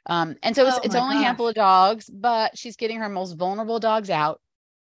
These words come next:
Speaker 1: And the really exciting thing was by doing this and talking about it, uh, we had a donor step, step forward and give another ten thousand dollars for a second. It's about ten thousand dollars to do a condo, to do the, the electrical, A C,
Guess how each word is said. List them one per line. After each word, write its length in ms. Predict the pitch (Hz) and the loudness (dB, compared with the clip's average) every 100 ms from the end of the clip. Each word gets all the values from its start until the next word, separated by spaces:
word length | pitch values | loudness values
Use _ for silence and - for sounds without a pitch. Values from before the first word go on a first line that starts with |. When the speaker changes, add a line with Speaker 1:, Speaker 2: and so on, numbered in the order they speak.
| _ - | _ -8
Speaker 1:
And 440 | 170 170 160 160 - | -6 -4 -4 -8 -10
the 200 | 190 175 | -8 -8
really 340 | 185 269 277 | -4 0 0
exciting 400 | 220 208 180 170 | 0 -2 -2 -4
thing 220 | 170 170 | -6 -4
was 260 | 165 156 151 | 0 0 -2
by 160 | 160 | -4
doing 300 | 156 208 233 | -4 -6 -6
this 220 | 208 185 180 | -4 -4 -6
and 100 | 165 | -4
talking 340 | 170 170 202 | -2 -2 -4
about 240 | 180 170 160 | 0 2 2
it, 180 | 151 - | 0 -2
uh, 220 | 165 160 156 | -4 -2 -2
we 100 | 170 | -4
had 100 | 165 | -6
a 60 | |
donor 300 | 160 165 165 | -6 -6 -6
step, 280 | 151 160 139 - _ | -10 -8 -10 -10 _
step 220 | - 151 - | -12 -10 -8
forward 240 | 156 151 | -8 -8
and 160 | 139 139 | -10 -8
give 120 | 147 | -10
another 220 | 156 151 | -8 -10
ten 220 | - 135 | -8 -10
thousand 300 | 139 143 139 | -6 -6 -6
dollars 260 | 139 135 139 | -6 -6 -6
for 100 | 135 | -12
a 40 | |
second. 360 | 135 - 143 156 | -10 -8 -8 -10
It's 80 | - | -4
about 200 | 185 - | -4 -2
ten 160 | 190 | -4
thousand 240 | 165 151 147 | -4 -4 -2
dollars 260 | 139 135 | -4 -4
to 80 | - | -10
do 300 | 131 143 135 - _ - | -14 -12 -14 -16 _ -16
a 60 | |
condo, 420 | 143 135 131 69 151 | -10 -10 -10 -14 -16
to 80 | 156 | -14
do 200 | 156 143 | -10 -10
the, 160 | 135 - _ | -10 -18 _
the 180 | - 135 | -14 -12
electrical, 600 | - 165 - 165 160 147 - | -8 -8 -8 -10 -8 -6 -6
A 140 | 151 | -8
C, 400 | 147 - 143 139 | -10 -10 -10 -10